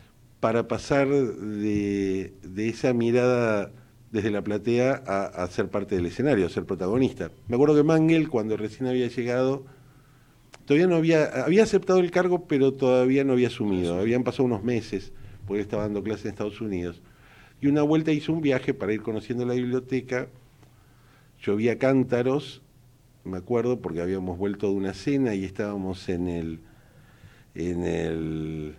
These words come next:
como en un zaguán protegiéndonos en un techito.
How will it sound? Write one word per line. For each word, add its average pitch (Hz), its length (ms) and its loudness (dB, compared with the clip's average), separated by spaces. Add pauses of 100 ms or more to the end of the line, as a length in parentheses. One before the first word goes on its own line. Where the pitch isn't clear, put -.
(1500)
como 82 200 -4
en 98 80 0
un 113 100 2
zaguán 107 460 2
protegiéndonos 95 560 -2
en 87 60 0
un 92 80 -2
techito. 98 600 -4